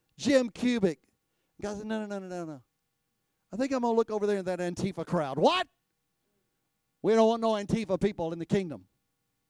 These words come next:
God said, "Well, you didn't want Paul in it either."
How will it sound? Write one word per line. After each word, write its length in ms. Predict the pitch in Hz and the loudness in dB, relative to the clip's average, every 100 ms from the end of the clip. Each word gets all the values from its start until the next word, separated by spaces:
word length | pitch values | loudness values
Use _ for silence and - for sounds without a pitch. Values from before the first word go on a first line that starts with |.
| _ _ _ _ _ | _ _ _ _ _
God 240 | 147 - - | -12 -10 -10
said, 200 | - 127 | -12 -12
"Well, 180 | 135 - _ _ | -12 -16 _ _
you 140 | 131 | -10
didn't 120 | 151 139 | -8 -6
want 160 | 143 | -6
Paul 300 | 151 156 135 | -6 -6 -6
in 140 | 120 113 | -8 -12
it 100 | 123 | -12
either." 220 | 110 | -14